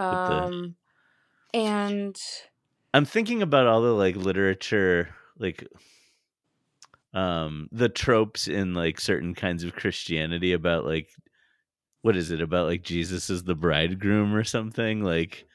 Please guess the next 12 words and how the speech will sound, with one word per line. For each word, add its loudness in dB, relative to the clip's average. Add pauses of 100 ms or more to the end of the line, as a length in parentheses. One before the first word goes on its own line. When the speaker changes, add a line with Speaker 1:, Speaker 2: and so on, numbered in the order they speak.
(140)
Speaker 2:
Wow. -8
Speaker 1:
you -4
Speaker 2:
I've 6
Speaker 1:
know, -2
Speaker 2:
never 4
Speaker 1:
like, 4
Speaker 2:
heard -2
that. -8 (340)
Speaker 1:
thinking 2
about, 4 (840)
thinking 0
about, 4